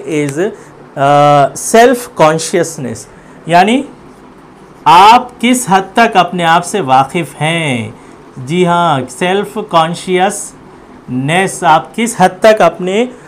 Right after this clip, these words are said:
आप को पहचानते हैं। और याद रखें कि हम इंसानों की ही personality होती है। कभी आपने ऐसा सुना तो नहीं होगा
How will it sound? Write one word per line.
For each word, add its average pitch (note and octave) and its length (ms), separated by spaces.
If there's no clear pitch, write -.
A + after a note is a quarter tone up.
आप F3 260
को G#3+ 200
पहचानते E3 840
हैं। D#3+ 420
और E3 140
याद F#3+ 260
रखें A3 360
कि A#3 120
हम G#3 500
इंसानों F#3+ 720
की G3 260
ही G3 180
personality D#3 800
होती A#2+ 280
है। A#2 80
कभी E3+ 240
आपने E3+ 240
ऐसा E3+ 200
सुना E3+ 300
तो F#3+ 140
नहीं E3+ 180
होगा D#3 340